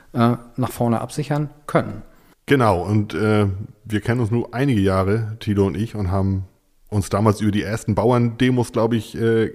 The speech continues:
Speaker 2: kennengelernt. Und da ging's ja dann viel immer um die, um die Probleme in der Landwirtschaft. Und viel wurde immer darüber geredet, was uns stört und wo der Schuh drückt, aber für unseren Geschmack eigentlich immer zu wenig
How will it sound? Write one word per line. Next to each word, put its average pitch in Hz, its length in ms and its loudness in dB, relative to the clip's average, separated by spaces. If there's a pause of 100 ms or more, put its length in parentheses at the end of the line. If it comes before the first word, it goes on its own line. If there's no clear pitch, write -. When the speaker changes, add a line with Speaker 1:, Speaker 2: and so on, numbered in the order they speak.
Speaker 2:
kennengelernt. 127 720 0
Und 104 260 -4
da 101 60 -4
ging's 120 260 -2
ja 117 80 4
dann 104 160 2
viel 131 400 4
immer 107 220 2
um 101 160 0
die, 101 300 -2
um 101 100 -2
die 101 120 0
Probleme 98 640 2 (180)
in 95 160 -4
der 85 120 -2
Landwirtschaft. 82 600 -8
Und 87 140 -8
viel 117 320 -2
wurde 107 220 0
immer 101 180 -2
darüber 101 340 0
geredet, 95 400 -2
was 98 160 -8
uns 95 140 -6
stört 117 320 2
und 101 100 -2
wo 104 80 -2
der 98 100 2
Schuh 104 200 -2
drückt, 113 280 -2
aber 92 220 0 (420)
für - 200 -2
unseren 131 380 2
Geschmack 117 460 -4
eigentlich 107 220 -4
immer 107 200 -4
zu 87 180 -10
wenig 110 360 0